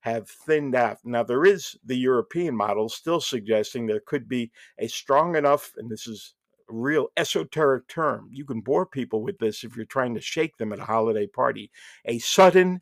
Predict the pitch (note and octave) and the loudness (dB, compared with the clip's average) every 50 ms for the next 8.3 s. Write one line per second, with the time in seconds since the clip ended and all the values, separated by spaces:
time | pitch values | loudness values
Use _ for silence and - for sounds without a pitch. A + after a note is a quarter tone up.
0 | - _ - - - - D#3+ D#3 D#3 D3+ C#3+ - - - E3+ D#3 D3+ D3+ D3+ D3 | -12 _ -18 -18 -6 -2 0 2 2 2 0 -2 -2 0 4 6 8 8 6 4
1 | - _ _ - A#2 C3 D#3+ E3 C#3+ G#2+ F#2+ F2+ F2+ _ _ _ _ _ _ _ | 2 _ _ -6 -2 2 2 2 2 0 -2 -10 -16 _ _ _ _ _ _ _
2 | _ - A#2+ C3 - D#3 E3+ E3 - - D3 D3+ C#3+ - - E3 D#3 C#3+ B2 A2 | _ -12 -12 -2 0 0 0 2 2 4 4 4 4 2 4 4 4 4 4 0
3 | A2+ - - - _ _ - - - - _ _ _ - D#3 D#3 - - E3+ D#3 | -4 -8 -14 -16 _ _ -20 -20 -20 -20 _ _ _ 6 6 6 6 4 4 4
4 | D3+ C#3+ C#3 D#3+ F#3 G#3 G3+ E3+ C#3+ - - - E3+ F3 G3+ A3 G3 D3 G#2 G#2+ | 4 4 4 6 8 8 8 6 4 0 -2 0 2 4 4 4 4 2 -2 -4
5 | G#2+ A2 A#2+ C3 - _ _ _ _ _ _ _ - B2+ A#2+ A#2 - - - D3 | -4 -6 -8 -10 -14 _ _ _ _ _ _ _ -2 -2 -2 -2 -4 -2 2 4
6 | C3+ C3 C3 B2+ - A#2 A#2+ A#2+ A2+ A2+ A#2 B2 A#2 A2+ A#2+ A2+ - - A#2+ G#2+ | 4 4 4 0 -4 -4 0 2 2 2 0 -2 -4 -4 -6 -6 -2 -2 -2 -2
7 | A2 - _ - A2 - - B2 B2 A2+ A2+ A#2+ B2+ F3+ G3 F#3+ E3+ - C3+ - | -2 -4 _ -14 -14 -8 -4 -4 -2 -2 -4 -2 0 2 2 2 0 -2 -4 -6
8 | - - - - - | -6 -6 -12 -18 -18